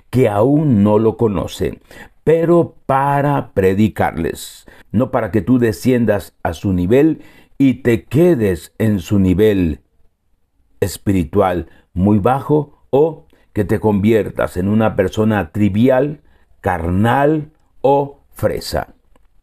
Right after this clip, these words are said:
Punto tres, para reflexionar. Como líderes, todos los días estamos creando modelos para que los demás los sigan. Esas personas para las que actuamos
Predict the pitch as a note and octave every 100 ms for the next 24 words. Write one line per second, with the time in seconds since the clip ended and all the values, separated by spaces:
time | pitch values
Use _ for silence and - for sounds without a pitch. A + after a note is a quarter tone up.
0 | - - F#3+ A#3 A#3 A3 E3+ B2 - G2
1 | F2+ E2+ G2 F2 G#2+ F#2 - A2+ F#2+ D2+
2 | - - _ _ _ - C#3+ C#3+ C3+ E3
3 | D3 D3+ C#3+ - - - _ _ _ _
4 | F3 G3+ A3 G#3 D3+ D3+ B2 C#2+ G#2 E2
5 | - G2 F#2+ - - F2+ F2+ G2 F#2+ F2+
6 | F#2+ B2+ A#2 G#2+ - - - - B2 B2
7 | C3 C3+ A#2 C3 B2+ C#3 B2 C3+ C3 -
8 | F2 E2 C#2 - - _ - - - F3+
9 | A3+ - D3+ A#2+ A2+ G2+ C#2 - G2+ F2
10 | D#2 - F#2+ E2 - A#2 G#2+ G2 F2+ F2